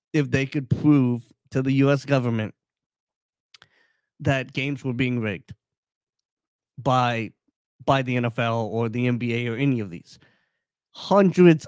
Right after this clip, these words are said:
of millions. So some random secretary that's there that has a, can record a call or get a piece of paper or, or, you know, an email or something like that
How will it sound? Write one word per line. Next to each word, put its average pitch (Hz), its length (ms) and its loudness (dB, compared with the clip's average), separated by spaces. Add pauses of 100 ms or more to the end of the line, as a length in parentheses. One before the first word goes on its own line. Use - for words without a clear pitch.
of 147 180 2
millions. 135 720 0
So 165 120 -4
some 185 320 2
random 156 340 2
secretary 123 760 -6 (360)
that's 120 180 -4
there 127 320 0 (140)
that 120 120 -4
has 135 200 0
a, 120 180 -2 (640)
can 120 440 -2 (340)
record 143 380 -2
a 139 80 2
call 135 520 4
or 107 160 -6 (460)
get 143 140 2
a 139 60 2
piece 151 280 -4
of 127 100 -8
paper 143 340 -2
or, 113 300 -4 (100)
or, 117 140 0 (180)
you 139 160 -2
know, 107 200 -6 (260)
an 131 140 -2
email 135 380 2
or 110 120 -2
something 147 380 -2
like 147 200 0
that 123 300 -2